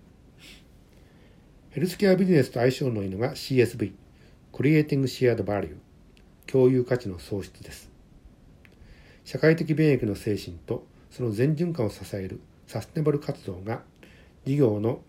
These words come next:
供給者と需要者、あるいは企業と社会の互恵を競争、競争し続けています。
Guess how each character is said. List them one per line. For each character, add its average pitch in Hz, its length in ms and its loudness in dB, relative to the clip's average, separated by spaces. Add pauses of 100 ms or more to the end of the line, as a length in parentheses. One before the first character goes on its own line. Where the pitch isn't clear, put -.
(300)
供 117 240 0
給 117 180 0
者 98 140 -8
と - 200 -8
需 95 160 -8
要 107 140 -2
者、 - 160 -16 (640)
あ - 80 -4
る 147 80 4
い 127 140 4
は 123 220 0 (300)
企 170 160 0
業 107 180 2
と - 340 -4
社 - 160 -12
会 104 180 -4
の 98 80 -14
互 107 260 -14
恵 143 280 2
を 139 100 -4
競 131 240 -2
争、 139 400 -8
競 131 220 0
争 190 260 -2
し - 100 -12
続 - 220 -12
け - 80 -16
て - 140 -16
い 82 40 -18
ま - 100 -20
す。 - 140 -20